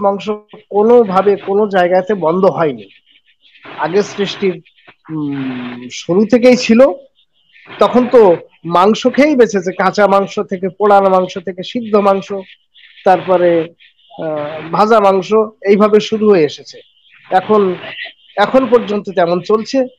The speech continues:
শুধু কায়দাটা পাল্টে পাল্টে। এবার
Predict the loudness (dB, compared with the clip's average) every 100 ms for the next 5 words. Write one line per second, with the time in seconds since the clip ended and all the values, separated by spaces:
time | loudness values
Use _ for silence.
0 | _ -8 -4 -2 -2 -6 -2 2 4 2
1 | 0 0 2 2 -2 -6 -8 -14 -20 -20
2 | _ _ _ -18 -14 -12 -10 -12 -12 -16
3 | -20 -20 _ _ -2 0 0 0 -2 -2
4 | -2 -2 -2 -6 -12 _ _ _ _ -14
5 | -12 -12 -16 -18 -6 2 4 2